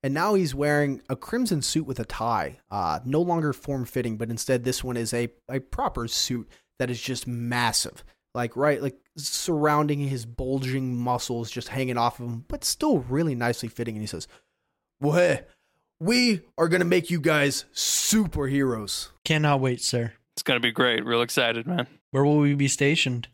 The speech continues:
Speaker 1: I was expecting a little bit more enthusiasm from trainees underneath of me, but <laughs> we can make this work.
Speaker 2: Oh, we're always ready to move forward. <laughs>
Speaker 1: I hope so.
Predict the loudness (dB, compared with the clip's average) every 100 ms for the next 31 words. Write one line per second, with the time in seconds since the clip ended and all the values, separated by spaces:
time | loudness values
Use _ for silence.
0 | 2 4 4 2 0 2 0 2 2 4
1 | 4 4 2 4 4 2 0 2 2 2
2 | 0 0 0 -2 -4 -4 -8 -18 _ -2
3 | 0 0 2 4 4 4 4 2 2 2
4 | 0 0 2 4 4 2 -2 0 2 2
5 | 0 -2 0 0 0 0 2 0 0 -4
6 | -2 -4 -4 -4 -4 -8 -16 -18 _ 2
7 | 4 6 4 4 2 2 0 0 -2 -2
8 | -2 -4 -8 -6 -2 -2 -4 -10 _ -20
9 | _ _ _ _ 2 4 4 2 -2 -4